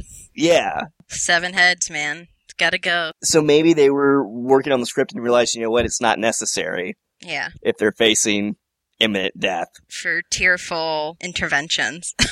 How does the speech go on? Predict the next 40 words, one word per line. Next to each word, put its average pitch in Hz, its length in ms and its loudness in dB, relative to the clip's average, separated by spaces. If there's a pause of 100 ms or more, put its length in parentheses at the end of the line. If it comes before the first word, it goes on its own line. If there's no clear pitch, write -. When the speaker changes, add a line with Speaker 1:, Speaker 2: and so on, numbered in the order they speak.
(400)
Speaker 1:
So - 180 -2
yeah, 107 340 2
not 165 360 2 (120)
a 131 80 2
great 120 920 -2 (300)
movie, 202 600 2 (160)
I 185 140 2
would 202 160 0
say. 202 280 0
Nothing 147 680 2
I 120 100 4
would 123 220 0
feel 120 520 2
compelled 113 680 2
to 110 60 -4
rewatch 101 720 0
over 101 300 0
and 98 100 -2
over 98 420 2
and 92 180 -2
over 107 300 2
again. 135 360 2
Speaker 2:
Yeah. 160 260 -2 (260)
Speaker 1:
But 120 200 2
just 127 320 0
in 123 180 0
terms 139 440 0
of 123 120 0
the 120 160 4
amount 113 520 2
of 110 180 -4
jokes 117 540 0
and 107 140 -4
the 104 60 -2
amount 104 260 0
of 101 120 -14
quality 107 460 0
laughs, 98 640 2
Speaker 2:
Mm-hmm. 208 300 -10 (260)
Speaker 1:
yes, 143 640 0